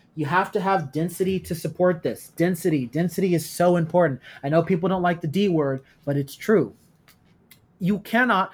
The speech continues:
look, there's a reason why all the buses that are being cut for next year that we're gonna fight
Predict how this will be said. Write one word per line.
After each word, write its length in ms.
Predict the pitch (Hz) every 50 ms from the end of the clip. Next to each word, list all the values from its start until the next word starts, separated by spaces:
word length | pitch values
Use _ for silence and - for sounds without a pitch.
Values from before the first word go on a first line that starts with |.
| - _ -
look, 200 | 165 147 - - -
there's 200 | 160 175 175 170
a 60 | 175
reason 340 | 151 180 214 202 208 208 190
why 120 | 180 170
all 200 | 160 147 156 165
the 80 | 151 151
buses 420 | 127 135 139 147 139 - 175 151
that 100 | 143 143
are 60 | 139
being 220 | 131 127 135 131 123
cut 280 | - - 147 151 -
for 120 | - - 135
next 320 | 131 131 131 - - -
year 240 | 135 135 143 160 165
that 140 | 135 113 113
we're 80 | 123 131
gonna 180 | 147 139 127
fight 420 | 120 - - - 135 139 151 151